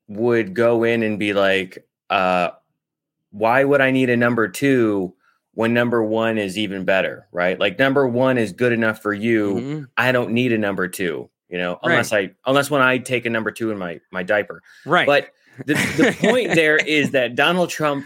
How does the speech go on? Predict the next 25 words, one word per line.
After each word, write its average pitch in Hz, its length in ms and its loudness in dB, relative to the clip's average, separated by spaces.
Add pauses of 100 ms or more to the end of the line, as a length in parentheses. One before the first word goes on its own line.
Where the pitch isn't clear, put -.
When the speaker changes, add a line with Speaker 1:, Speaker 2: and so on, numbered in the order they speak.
(120)
Speaker 1:
will 139 200 0
never 143 480 0
allow 117 540 0
someone, 98 800 -4 (840)
'cause 156 160 2
we 185 120 0
saw 202 280 0
what 185 160 2
happened. 165 340 -2
He's 139 160 0
like, 131 140 2
"Last 151 340 2
time 143 180 2
I 120 60 2
had 120 140 2
a 117 40 0
number 110 240 0
two, 117 420 -4
the 131 100 -2
number 147 300 0
two 185 340 -2
didn't 135 280 -4
step 127 380 -4
up." 147 240 -10 (160)
Speaker 2:
Right. 170 300 2